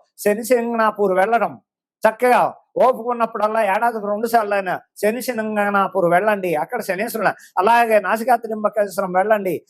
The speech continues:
అలాగే రావులపాలెం, ఈస్ట్ గోదావరిలో మందపల్లి శనేశ్వర ఆలయానికి వెళ్ళి తైలాభిషేకాలు చేయించుకోండి, శనేశ్వరుని బాగా ఆరాధించండి. వీళ్ళు ఎంతసేపు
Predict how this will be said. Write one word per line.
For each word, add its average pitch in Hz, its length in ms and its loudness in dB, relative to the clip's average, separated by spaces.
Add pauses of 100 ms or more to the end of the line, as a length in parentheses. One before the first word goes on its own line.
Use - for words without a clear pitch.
(160)
అలాగే 220 360 2 (520)
రావులపాలెం, 214 600 2
ఈస్ట్ 226 160 -10
గోదావరిలో 208 520 2
మందపల్లి 202 520 -4 (220)
శనేశ్వర 233 400 0 (160)
ఆలయానికి 208 380 -4
వెళ్ళి 196 360 -2 (160)
తైలాభిషేకాలు 208 840 2
చేయించుకోండి, 208 560 2
శనేశ్వరుని 208 520 -2
బాగా 208 300 2
ఆరాధించండి. 202 800 0 (420)
వీళ్ళు 247 220 4
ఎంతసేపు 240 640 0